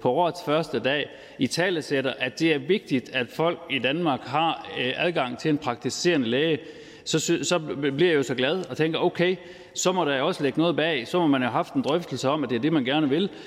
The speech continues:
nemlig sikre alle danskere en læge, som de kender. Og, øh, så synes jeg, det var oplagt, at vi så siger, okay, hvis der er sket en bevægelse i Socialdemokratiet, så skal de jo også have mulighed for at bevise det her i Folketingssalen.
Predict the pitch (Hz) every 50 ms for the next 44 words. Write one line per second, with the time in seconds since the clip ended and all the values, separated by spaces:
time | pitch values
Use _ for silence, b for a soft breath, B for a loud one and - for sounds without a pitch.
0 | B B B - - 160 175 160 135 120 - - 180 180 - - 139 110 113 139
1 | 165 175 147 147 139 165 175 - - 127 107 - 120 123 123 123 127 151 165 170
2 | 156 - - 113 110 110 - - 143 151 185 180 151 B B B B B B B
3 | - - 135 135 131 117 - 107 123 120 117 113 113 117 120 - 165 143 160 170
4 | 147 151 139 127 120 117 104 143 123 123 117 110 101 107 - 127 175 - - 143
5 | 123 117 120 - - 110 127 117 123 123 113 147 139 - 160 151 147 - 180 180
6 | - 160 135 131 127 B B B B - 127 - 135 127 - - 214 208 175 147
7 | 135 147 139 165 180 170 156 131 - - 123 110 - 147 143 139 - 170 175 151
8 | 135 127 139 135 135 131 131 - - - - 170 165 - - 151 127 127 127 123
9 | 135 147 - 135 127 139 151 156 139 120 107 - 131 131 131 - - 113 113 110
10 | 117 117 110 135 151 139 - 120 107 117 127 127 - - 107 95 120 120 143 135
11 | - 107 95 - - 101 92 87 85 92